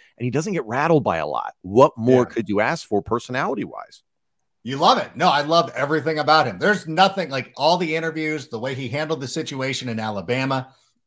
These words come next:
Speaker 2: everything. Real person. And again, not to rip on Matt Stafford. Matt Stafford, again, under no obligation to help, but, like, reacts like a rich guy would, like a rich kid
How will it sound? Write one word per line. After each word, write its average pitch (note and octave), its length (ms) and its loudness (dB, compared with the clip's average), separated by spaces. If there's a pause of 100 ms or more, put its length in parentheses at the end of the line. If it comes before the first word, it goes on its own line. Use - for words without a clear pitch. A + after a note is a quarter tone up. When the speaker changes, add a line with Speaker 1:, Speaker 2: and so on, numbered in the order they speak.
Speaker 2:
everything. C#3 580 0 (360)
Real G3 300 4
person. C3 480 0 (480)
And A2+ 120 -4
again, C#3 220 0
not C#3+ 200 0
to C#3 100 -4
rip B2+ 220 -2
on A#2+ 160 0
Matt A2 220 -4
Stafford. A2 480 -6 (260)
Matt A#3 220 4
Stafford, E3+ 580 2 (320)
again, C3 340 -4
under A2+ 240 -6
no A2 200 -2
obligation D#3+ 600 0
to D#3+ 60 -2
help, B2 340 0
but, C3 160 -6
like, C3+ 240 -2 (120)
reacts G3 480 4
like F3 180 2
a D#3 60 0
rich D3 300 -4
guy A2+ 180 -2
would, G2+ 260 -8
like C#3 160 -2
a D#3+ 100 6
rich F3+ 320 0
kid E3 400 0